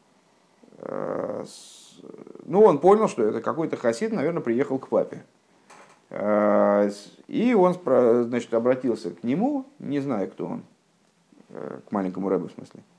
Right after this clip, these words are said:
Э, и там, а как пройти? Значит, и Ребе ему, с-, значит, с-, я ска-, я вас доведу, а у него там чё-то,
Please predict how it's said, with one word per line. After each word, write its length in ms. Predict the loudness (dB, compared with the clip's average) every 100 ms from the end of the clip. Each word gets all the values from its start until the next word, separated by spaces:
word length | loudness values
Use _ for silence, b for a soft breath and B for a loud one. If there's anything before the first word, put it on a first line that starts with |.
| b b b b
Э, 440 | -8 0 4 4 4
и 200 | 2 2
там, 240 | 2 4
а 100 | 2
как 260 | 4 2 4
пройти? 440 | 2 2 0 -6
Значит, 500 | -6 -8 -8 -8 -6
и 260 | -6 -2 4
Ребе 400 | 6 6 6 2
ему, 420 | 0 -2 0 0
с-, 500 | 0 -8 -20 -20 -18
значит, 380 | -8 -8 -8 -14 -12
с-, 40 | -6
я 600 | -6 -6 -4 -2 0 0
ска-, 220 | 0 0
я 140 | 2
вас 140 | 0 2
доведу, 480 | 2 2 2 2 2
а 60 |
у 60 | 2
него 140 | 0
там 160 | -2 -4
чё-то, 340 | -2 0 -2